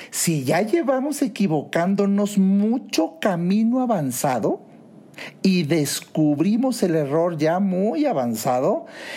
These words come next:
nuestro ego prefiere buscar justificaciones para seguir adelante en el error que detenerse,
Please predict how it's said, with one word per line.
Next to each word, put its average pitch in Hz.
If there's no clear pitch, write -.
nuestro 156
ego 185
prefiere 170
buscar 208
justificaciones 143
para 127
seguir 127
adelante 120
en 175
el 185
error 123
que 139
detenerse, 123